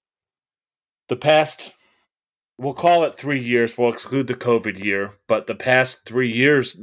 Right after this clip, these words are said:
nineteen, twenty twenty, and twenty twenty-two, he played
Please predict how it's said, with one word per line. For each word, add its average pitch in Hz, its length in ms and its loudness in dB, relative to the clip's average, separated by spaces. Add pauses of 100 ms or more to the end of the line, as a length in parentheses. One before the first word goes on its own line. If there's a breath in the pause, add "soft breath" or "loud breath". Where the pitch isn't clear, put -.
(100)
nineteen, 120 540 -4
twenty 120 280 -4
twenty, 117 560 -2
and 104 440 -2
twenty 113 280 -6
twenty-two, 113 760 0 (1600)
he - 80 -20
played 107 520 0